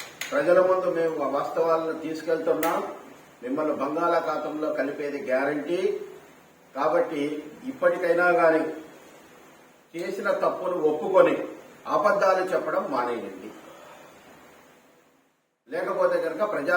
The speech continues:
కోర్టులో మీకు మరింత ఎటు-, మరింత శిక్ష పడి నామరూపాలు లేకుండా పోయేటటువంటి పరిస్థితి వస్తుందని చెప్పేసి తెలుగుదేశం పార్టీ తరఫున ప్రభుత్వాన్ని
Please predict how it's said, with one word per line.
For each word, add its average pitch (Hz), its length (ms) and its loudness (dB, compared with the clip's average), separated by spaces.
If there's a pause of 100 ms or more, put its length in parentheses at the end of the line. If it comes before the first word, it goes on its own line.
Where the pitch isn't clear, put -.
(100)
కోర్టులో 165 380 0 (120)
మీకు 147 220 -4
మరింత 151 320 -4 (220)
ఎటు-, 175 340 0 (120)
మరింత 165 280 -2 (140)
శిక్ష 185 200 -4 (140)
పడి 160 220 0 (400)
నామరూపాలు 175 560 4
లేకుండా 143 400 -4
పోయేటటువంటి 131 680 -8
పరిస్థితి 170 380 -6
వస్తుందని 143 540 -6
చెప్పేసి 139 400 -8 (400)
తెలుగుదేశం 170 560 -2
పార్టీ 143 280 -4
తరఫున 139 360 -6 (500)
ప్రభుత్వాన్ని 151 540 0